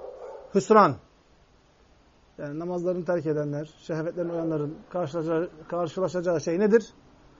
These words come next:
Hüsrandır. Abdullah İbni Mesud radıyallahu anh diyor ki, gay, cehennemde bir vadidir.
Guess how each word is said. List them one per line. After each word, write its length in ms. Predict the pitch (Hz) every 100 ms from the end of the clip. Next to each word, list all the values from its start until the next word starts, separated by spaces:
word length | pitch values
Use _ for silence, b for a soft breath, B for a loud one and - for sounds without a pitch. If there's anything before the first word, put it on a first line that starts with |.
| - - - -
Hüsrandır. 600 | 185 196 190 156 117 - - - - b b b b - -
Abdullah 360 | 190 233 247
İbni 140 | 247 254
Mesud 240 | 247 233
radıyallahu 560 | 226 220 226 220 220 214
anh 220 | 196 190
diyor 160 | 254
ki, 300 | 202 233 247 - -
gay, 380 | 175 202 262 262 - - _ _ _ _ _ _ _ _ _ _ _ _ _ _ -
cehennemde 640 | 214 240 240 233 226 226
bir 240 | 233 226 - _ -
vadidir. 720 | 156 175 196 208 214 226 220